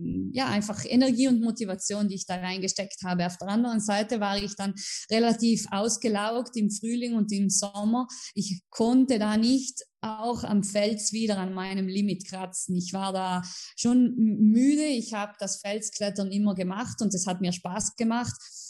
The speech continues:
äh, in diesen Jahren, aber ich habe nicht an meinem Limit gearbeitet. Und das möchte ich jetzt eben umdrehen oder habe ich jetzt umgedreht in den letzten zwei Jahren. Und jetzt feile ich eben wa-, wieder mehr am, am Felsklettern. Es fasziniert mich momentan da,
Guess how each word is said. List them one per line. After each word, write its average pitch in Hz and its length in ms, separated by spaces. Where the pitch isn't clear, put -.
äh, 208 420
in 214 80
diesen 214 320
Jahren, 226 440
aber 202 240
ich 202 160
habe 196 160
nicht 208 240
an 190 100
meinem 185 480
Limit 185 480
gearbeitet. 180 720
Und 180 140
das 185 200
möchte 220 280
ich 185 80
jetzt 180 320
eben 190 240
umdrehen 226 600
oder 180 200
habe 226 180
ich 240 120
jetzt 190 200
umgedreht 202 560
in 190 60
den 180 140
letzten 180 300
zwei - 220
Jahren. 185 320
Und 185 140
jetzt 185 240
feile 196 320
ich 190 240
eben 180 420
wa-, 175 220
wieder 190 240
mehr 180 260
am, 185 220
am 180 400
Felsklettern. 247 720
Es 202 180
fasziniert 208 580
mich 190 220
momentan 190 640
da, 185 180